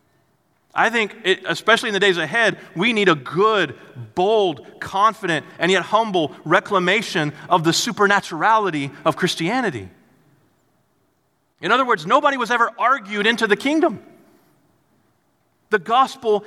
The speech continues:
itself is power. Holy Spirit working through the message of Jesus Christ. Historical considerations by themselves do not save. The gospel message from the Word of God has the power to save.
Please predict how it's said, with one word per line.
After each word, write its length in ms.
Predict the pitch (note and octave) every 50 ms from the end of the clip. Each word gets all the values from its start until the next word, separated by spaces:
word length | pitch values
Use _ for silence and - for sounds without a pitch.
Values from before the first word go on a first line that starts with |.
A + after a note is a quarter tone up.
| -
itself 580 | - G#3 G3+ - - - - C#4+ D4 C4+ A3+ - - - -
is 180 | F#3+ G3+ - - - -
power. 640 | - - - C4 D4 D4 C#4+ B3+ G#3 D#3+ A2+ - - - - - - - _ _ _ _ _ _ _ _ _ _
Holy 300 | - - A#3+ C4+ C#4+ C#4+
Spirit 460 | - - - - C#4+ C#4 C4 G#3+ D#3
working 320 | F3 G#3+ C4+ C4 C4 A#3+ G#3+
through 120 | G3 A3+
the 60 | G3+
message 460 | G#3+ A3+ B3+ B3+ - A3+ G3 E3+ - - - -
of 120 | - G#3 F3
Jesus 380 | - A#3 B3+ A#3+ A#3 A3 -
Christ. 460 | - - A#3 A#3 G#3+ D#3+ - - - - - - _ _ _ _ _ _ _ _ _ _ _ _ _ _ _ _ _ _
Historical 720 | - A3+ A3+ - - - B3 A#3+ B3+ C4+ C4 C4 C4+ B3+ B3+
considerations 1000 | C4 - A3+ G#3 - - B3+ A#3+ A3+ A3 A#3 B3+ B3+ - - G#3 F3+ D#3+ - - - -
by 260 | D#3+ E3 G3 A3+ B3+
themselves 560 | B3 B3 A#3+ A3 - - C#4 C4 B3 A3 - - - - -
do 280 | D#3 C3+ E3 A#3 C4 B3
not 240 | A#3+ B3 A#3 A3 -
save. 560 | - - A#3 C4 A#3+ A3 G3+ A#2 - - - _ _ _ _ _ _ _ _ _ _ _ _ _ _ _ _ _ _ _ _ _ _ _ _ _ _ _ _ _ _ -
The 80 | G3+
gospel 400 | F3 A3 G#3+ B3 - - A#3+ A3+
message 480 | G#3+ A3 B3+ B3 - - G#3 F3+ - -
from 300 | - - - A3+ G#3 G3
the 80 | F#3+
Word 300 | F#3 F3 G#3 A#3 B3 B3
of 120 | B3 G#3 E3+
God 320 | G#3+ G#3+ A3+ A#3 G#3 F#3+
has 160 | F3+ G3 E3+
the 80 | D#3+ G3
power 300 | - F#3+ G3 F#3 F#3 F#3
to 120 | - F#3
save. 400 | D#3+ - F#3+ F3+ D3+ C3 A2+ G#2+